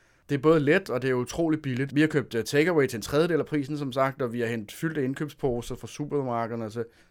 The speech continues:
til småpenge. Og, øh, jeg ved ikke, om det er det, som, de, som gør, eller det er det ikke, det er, det er ikke det, der gør, at vi bruger to et halvt tusind, hvor andre bruger fire et halvt tusind. Men, men det er helt klart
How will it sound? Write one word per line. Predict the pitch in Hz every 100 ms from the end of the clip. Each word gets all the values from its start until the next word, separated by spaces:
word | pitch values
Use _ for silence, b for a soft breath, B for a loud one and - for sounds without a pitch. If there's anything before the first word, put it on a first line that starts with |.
| _
til | 110
småpenge. | 123 120 127 151 143 131 131 b b b b -
Og, | 120 120
øh, | 120 107 76 _ _ -
jeg |
ved | 131
ikke, | 151
om | 170
det | 156
er |
det, | 156 160
som, | 156 131
de, | 120
som | 127 123 - -
gør, | 127 127 123 -
eller | 76 -
det | 123
er | 120
det | 120
ikke, | 127 139
det |
er, | 131
det | 131 -
er |
ikke | 131 151
det, |
der | 123
gør, | 117 123
at | 123
vi | 123
bruger | 117 120
to | 120 127
et | 120
halvt | 117 110
tusind, | 123 107 123
hvor | 104
andre | 95 117
bruger | 117 113
fire | 104 143
et | 135
halvt | 120 101
tusind. | 131 - - 120 B B -
Men, | 120 117
men | 117
det | 120
er |
helt | 120 180
klart | 156 127